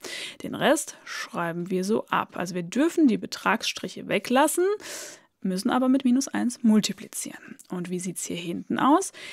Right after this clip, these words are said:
Da sind ja alle Zahlen, mit denen wir hier hantieren, positiv. Das ist ja noch besser. Das heißt, die Betragsstriche brauchen wir hier überhaupt nicht. Können wir einfach weglassen, weil die Zahlen sind sowieso positiv. Dann ist Betrag von x genau dasselbe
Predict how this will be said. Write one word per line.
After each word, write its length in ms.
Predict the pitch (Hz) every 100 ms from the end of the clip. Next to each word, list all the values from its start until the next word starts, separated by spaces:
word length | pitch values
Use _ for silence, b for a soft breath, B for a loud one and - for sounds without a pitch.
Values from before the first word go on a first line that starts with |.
| B B _
Da 300 | 175 175 262
sind 200 | 277 254
ja 160 | 226 -
alle 400 | - 170 226 330
Zahlen, 480 | 320 - 185 190 262
mit 160 | 220 185
denen 180 | 185 185
wir 80 |
hier 300 | 180 - 175
hantieren, 580 | 180 175 - 196 208 262
positiv. 800 | - 370 381 302 - - - - - -
Das 160 | 180
ist 80 | 180
ja 80 | 175
noch 160 | 196
besser. 420 | - 165 - 214 302 -
Das 180 | 190 -
heißt, 300 | 175 220 -
die 80 | 180
Betragsstriche 720 | - - 196 - - 196 196
brauchen 340 | - - 381
wir 140 | 226 190
hier 240 | - 185
überhaupt 340 | 180 165 -
nicht. 240 | - - B B B
Können 220 | - 320
wir 80 | 262
einfach 260 | 175 185 170
weglassen, 500 | 175 180 208 285 302
weil 120 | 226
die 100 | 247
Zahlen 320 | - 165 170
sind 140 | 214 226
sowieso 340 | 277 302 339
positiv. 720 | 320 226 202 185 - 220 - B B
Dann 120 | - -
ist 120 | -
Betrag 420 | - - - -
von 160 | - -
x 320 | 247 - -
genau 360 | 196 165 175 240
dasselbe 500 | 220 190 185 196